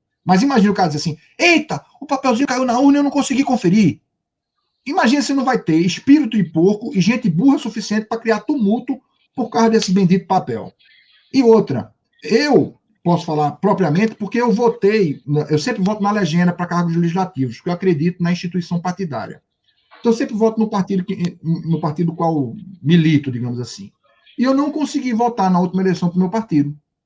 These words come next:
Sabe o que eu fiz? Eu registrei isso, digo, coisa, curioso. Escolhi um, uma outra opção lá.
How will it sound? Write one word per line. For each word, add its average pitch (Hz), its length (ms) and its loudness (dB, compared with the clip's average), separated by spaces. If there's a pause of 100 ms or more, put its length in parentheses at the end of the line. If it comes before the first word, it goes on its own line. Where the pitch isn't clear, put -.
(340)
Sabe 330 160 -4
o 320 40 -12
que - 60 0
eu 175 40 2
fiz? 175 360 -2 (540)
Eu 427 260 2 (560)
registrei 190 640 2
isso, 196 220 0
digo, 226 180 -6
coisa, 185 340 -2
curioso. 156 600 -2 (400)
Escolhi 190 340 4
um, 165 220 6
uma 156 100 0
outra 165 220 2
opção 208 320 -4
lá. 208 260 -2